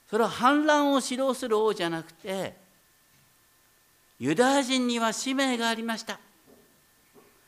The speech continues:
世界に神様の祝福を伝えるっていう使命があった。その使命をイエス様はユダヤ人の王として全うしてくださったんです。だから、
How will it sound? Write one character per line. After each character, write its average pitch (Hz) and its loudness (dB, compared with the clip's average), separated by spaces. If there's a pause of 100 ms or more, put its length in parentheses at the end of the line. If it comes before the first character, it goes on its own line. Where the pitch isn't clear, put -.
(340)
世 269 0
界 269 4
に 247 -2
神 277 -2
様 254 -2
の 247 -4
祝 254 -8
福 262 -2
を 247 4
伝 233 -2
え 247 2
る 247 2
っ 247 -6
て 233 -8
い 214 -4
う 208 -2
使 247 -8
命 233 -6
が 196 -4
あ 190 -6
っ 190 -16 (100)
た。 - -20 (920)
そ 262 -4
の 277 2
使 277 -8
命 262 -4
を 220 -4
イ 196 -6
エ 208 0
ス 202 -12
様 180 -8
は 170 -4
ユ 170 -4
ダ 262 0
ヤ 277 0
人 240 -4
の 185 -8
王 240 2
と 214 -4
し - -14
て 220 -8 (540)
全 117 -14
う 165 -12
し - -16
て 151 -18
く 151 -18
だ 147 -16
さ 156 -16
っ - -20
た - -20
ん - -20
で - -20
す。 - -20 (1600)
だ 175 -4
か 175 -4
ら、 170 -4